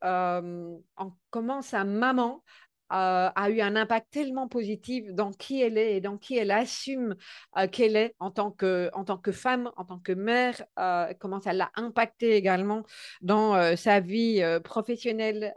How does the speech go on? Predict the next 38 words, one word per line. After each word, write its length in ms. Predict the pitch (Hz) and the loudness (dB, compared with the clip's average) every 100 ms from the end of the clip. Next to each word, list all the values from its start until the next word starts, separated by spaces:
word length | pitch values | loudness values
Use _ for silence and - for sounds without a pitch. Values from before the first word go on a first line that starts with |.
| - | -4
euh, 140 | 170 165 | -2 0
et 160 | 202 190 | 0 0
dans 220 | 202 202 | -2 0
le 80 | 190 | 0
regard 460 | 196 226 214 220 | 0 2 2 2
qu'elle 200 | - 190 | -2 0
porte 300 | 185 190 - | 2 0 0
sur 240 | 180 196 180 | -4 -2 0
elle. 240 | 196 202 - | 0 -2 -12
Enfin, 300 | 175 - 185 | -12 -10 -8
ça 120 | 175 | -8
me 40 | |
semble 280 | 175 185 170 | -6 -2 -2
vraiment, 380 | 170 185 190 180 | -2 -2 -2 -2
euh, 100 | 156 | -2
très, 200 | - 185 | -4 -10
très, 440 | - - 202 190 | -10 -2 2 2
euh, 140 | 156 151 | 2 -2
très, 180 | - | -10
très 260 | - 220 202 | -10 -6 -4
important. 480 | 185 180 - 214 220 - - - - - | -4 -6 -6 -10 -10 -14 -16 -18 -18 0
Euh, 680 | 190 190 185 185 185 180 175 165 | 2 2 2 -4 -6 -8 -10 -2
Sarah 360 | 220 214 220 | 0 4 4
met 200 | 214 202 | 4 2
aussi 260 | 196 190 208 | 2 0 -4
en 100 | 196 | -2
avant, 460 | 196 185 208 208 | -2 0 -2 -2
euh, 160 | 170 123 | -4 -2
la 220 | 180 180 | 0 0
puissance 480 | 180 196 180 220 214 | -2 -10 -6 -4 -2
de 80 | 185 | 2
la 160 | 175 170 | 2 0
créativité, 680 | - 202 185 - 175 180 269 | 0 0 0 -4 -10 -8 -6
qui 100 | 185 | -4
est 40 | |
d'ailleurs 340 | 185 165 175 180 | -4 -4 -6 -4
la 240 | 165 165 | -2 -2
thématique, 680 | - 214 208 208 - 233 - | 0 0 2 0 0 -6 -2